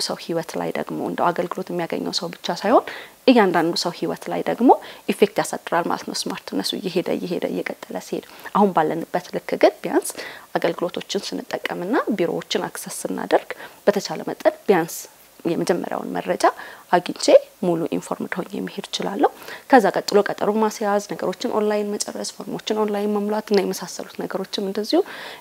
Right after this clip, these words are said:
እየመጡ፣ እየመጡ እየሄድንባቸው ያሉ መንገዶች አሉ። በእርግጥ አሁንም መንገራገጮች በደንብ አሉ ማህበረሰባችን ጋር። በዚህ ልክ ማህበረሰባችን ስል ተጠቃሚው ብቻ ሳይሆን አገልግሎት ሰጪውንም አካል አንድ ላይ አድርገን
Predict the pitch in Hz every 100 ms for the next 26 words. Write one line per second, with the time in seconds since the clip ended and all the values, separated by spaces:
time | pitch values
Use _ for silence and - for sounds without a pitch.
0 | - 214 208 202 220 190 196 - 277 180
1 | - - - 170 - 170 160 - - -
2 | - - - - - - - - - -
3 | 170 - 214 202 214 185 165 165 170 202
4 | 202 302 - 240 370 226 - - - 175
5 | 170 180 - 190 180 - 208 262 403 214
6 | 175 180 233 370 - - - 165 - -
7 | - - - - - - 196 190 170 -
8 | 175 180 214 226 339 220 - - 180 170
9 | 190 180 - 311 226 - 190 196 - -
10 | - - - 180 180 - 175 175 170 175
11 | 175 208 - -